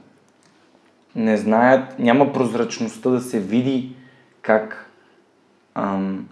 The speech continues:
каква технология ще се използва, дали ще, наистина ще се пазят, ще се опазва околната среда по максимално, максимално добрия начин. Всички тези неща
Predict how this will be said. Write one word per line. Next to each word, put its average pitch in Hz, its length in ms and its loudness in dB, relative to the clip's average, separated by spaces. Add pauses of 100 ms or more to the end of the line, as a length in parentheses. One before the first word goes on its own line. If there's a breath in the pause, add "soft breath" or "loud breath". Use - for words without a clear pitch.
(140)
каква 107 280 -2
технология 107 460 -4
ще - 160 -16
се - 120 -16
използва, 107 380 -4
дали 104 220 0
ще, - 220 -10
наистина 107 400 -4
ще - 160 -16
се - 220 -12
пазят, 107 340 0 (720 soft breath)
ще - 180 -16
се - 120 -8
опазва 107 280 2
околната 107 460 -2
среда 107 340 2
по - 60 -16 (180)
максимално, 120 800 2 (160)
максимално 110 640 0
добрия 110 320 2
начин. 104 340 -4 (420 loud breath)
Всички - 300 -8
тези 170 200 0
неща 151 540 0